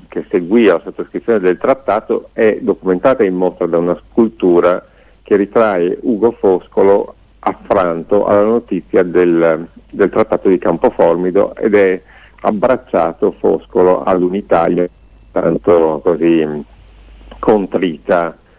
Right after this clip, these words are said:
nell'apprendere questa,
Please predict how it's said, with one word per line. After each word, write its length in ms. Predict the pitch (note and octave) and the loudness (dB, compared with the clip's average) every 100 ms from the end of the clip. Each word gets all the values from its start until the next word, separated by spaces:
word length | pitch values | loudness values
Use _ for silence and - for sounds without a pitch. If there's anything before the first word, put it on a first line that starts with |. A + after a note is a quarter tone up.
| _ | _
nell'apprendere 1160 | - C3 F#2+ F2 E2+ D#2 - F#2 F2 F2+ F2 E2+ | -12 -4 0 0 0 -2 -2 0 0 0 0 0
questa, 920 | - D#2+ - F2+ E2+ D#2+ D#2+ E2 F2+ | -2 -4 -2 0 2 0 -6 -6 -6